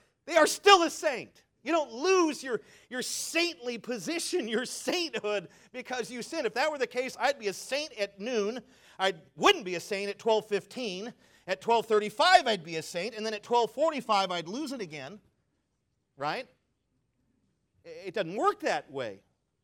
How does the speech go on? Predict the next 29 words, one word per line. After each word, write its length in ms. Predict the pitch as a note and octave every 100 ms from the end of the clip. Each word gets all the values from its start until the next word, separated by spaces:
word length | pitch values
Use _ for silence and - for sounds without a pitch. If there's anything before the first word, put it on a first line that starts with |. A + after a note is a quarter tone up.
| _ _ _ _ _ _ -
I 80 |
love 560 | G3 G#3+ B3+ D4 G#3 E3
this. 360 | D#3+ G#2+ - -
This 180 | F#3+
is 100 | G#3
so, 500 | - - C#4+ C#4+ - - _ _ _
so 320 | - - C#4 A#3+
good. 220 | G#3+ C4+
He's 180 | F#3+ -
calling 720 | - - C#4 D4+ C4+ F#3 E3
these, 480 | F3+ D4 A3+ D#3+ - _ _ _ _
these 260 | A3+ C#4 D#3+
brothers 500 | D3+ C4+ D#4+ B3 G3
and 120 | F#3+
sisters 480 | - C4+ C#4 G#3 -
who 160 | G3+
are 140 | G3 F#3
wrestling 580 | G3+ D4+ D4+ A3+ G3 E3+
and 100 | E3
struggling 640 | - B3 C#4 B3 G#3 F3
with 300 | G#3+ C4 - _ _ _ _
sin, 340 | - - A#3+ G3+
he 200 | F3 F#3+
calls 600 | - G#3 A#3 A#3 F3+ - _ _ _
them 440 | D#3+ G#3 F#3+ F#3 D3 _ -
saints 540 | - - G3 C3 -
because 340 | E3 F#3 E3 -
that's 480 | F3+ F3+ F3+ - -
what 380 | D3+ D#3 F3 -